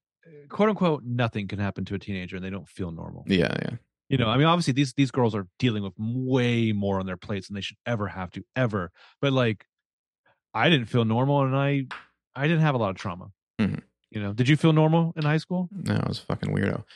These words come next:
Speaker 1: You s-, still are.
Speaker 2: Mm-hmm.
Speaker 1: Good, God bless you. Title card Thursday, bump, bump, bump.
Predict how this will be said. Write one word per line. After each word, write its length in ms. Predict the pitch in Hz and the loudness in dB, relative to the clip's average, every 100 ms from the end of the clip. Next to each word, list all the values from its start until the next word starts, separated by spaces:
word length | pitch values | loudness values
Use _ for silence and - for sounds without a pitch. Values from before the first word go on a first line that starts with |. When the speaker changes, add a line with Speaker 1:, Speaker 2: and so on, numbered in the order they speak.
| _ _ - | _ _ -10
Speaker 1:
You 240 | 123 110 | -6 -6
s-, 220 | 95 - - | -8 -14 -16
still 300 | - 196 185 | -2 2 4
are. 320 | 233 143 - - 107 | 4 2 -2 -6 -4
Speaker 2:
Mm-hmm. 120 | 104 | 0
Speaker 1:
Good, 180 | 185 - | -2 0
God 140 | 170 | 0
bless 200 | 202 262 101 | 2 2 0
you. 160 | 82 _ _ _ _ - | -6 _ _ _ _ 0
Title 220 | 165 165 | 2 4
card 240 | 151 120 | 4 2
Thursday, 360 | - 143 127 113 | 4 2 4 0
bump, 160 | 107 107 | 0 -2
bump, 180 | 107 104 | -2 -4
bump. 380 | 104 101 - | -6 -8 -14